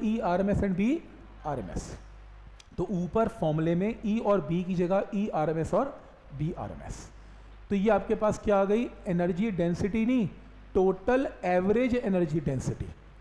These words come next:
और हमारे numerical किस में चलेंगे? Average में ही चलते हैं, ठीक। तो total average energy density इसके equal है। ये step clear है यहाँ तक? ठीक है। इसके बाद के ये जो नीचे और, हाँ,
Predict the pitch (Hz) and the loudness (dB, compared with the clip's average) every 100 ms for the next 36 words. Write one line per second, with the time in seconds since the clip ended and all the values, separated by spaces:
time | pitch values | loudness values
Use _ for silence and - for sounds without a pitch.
0 | - - 131 151 156 196 196 190 190 208 | -18 -6 -2 2 2 4 4 2 2 2
1 | 233 - 202 202 208 254 - 185 170 156 | 0 0 0 2 2 0 0 2 4 2
2 | 151 135 117 113 101 95 - - - - | 2 -2 -4 -6 -12 -14 -18 -20 -20 -4
3 | 196 226 - - - - 185 - 180 190 | -2 -2 -6 -18 -20 -6 -4 2 2 4
4 | 240 247 - 180 180 214 226 202 180 170 | 2 2 2 2 4 4 4 2 2 2
5 | 220 165 151 175 208 240 190 - 208 - | 0 0 0 0 -2 0 0 0 -4 -2
6 | 190 - 135 113 123 175 208 233 220 208 | -4 -2 -4 -2 0 2 4 2 0 2
7 | 208 214 202 208 220 - - - - - | 4 4 2 0 -4 -8 -20 -20 -20 -20
8 | - - - - - 208 202 208 214 - | -20 -20 -20 -16 -2 2 2 0 -2 -16
9 | - - 254 226 - 294 185 165 175 208 | -20 -6 0 0 0 -2 2 2 4 2
10 | 240 240 240 226 185 185 247 202 208 170 | 0 0 2 2 2 2 0 2 2 0
11 | 160 113 | -2 -4